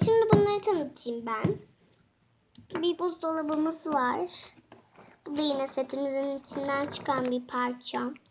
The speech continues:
Burada siz de alabilirsiniz.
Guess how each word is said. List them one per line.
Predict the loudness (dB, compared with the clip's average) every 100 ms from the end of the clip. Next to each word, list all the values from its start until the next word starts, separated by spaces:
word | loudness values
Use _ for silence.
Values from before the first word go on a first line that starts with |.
| _ -20 -20 -4 4
Burada | 6 6
siz | 4 4 8
de |
alabilirsiniz. | 10 10 8 6 4 4 0 0 0 -2 -8